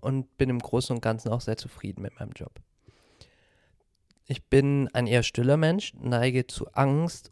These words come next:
und musste mir über die letzten Jahre erarbeiten, mehr aus mir herauszukommen. Zum Beispiel war ich sehr lange die Person in der Klasse, die sich nicht getraut hat, etwas zu sagen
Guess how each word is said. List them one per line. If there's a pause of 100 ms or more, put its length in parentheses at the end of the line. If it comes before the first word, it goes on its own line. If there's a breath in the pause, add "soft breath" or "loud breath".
und
musste
mir
über
die
letzten
Jahre
erarbeiten,
mehr
aus
mir
herauszukommen. (640 loud breath)
Zum
Beispiel
war
ich
sehr
lange
die
Person
in
der
Klasse, (380 loud breath)
die
sich
nicht
getraut
hat,
etwas
zu
sagen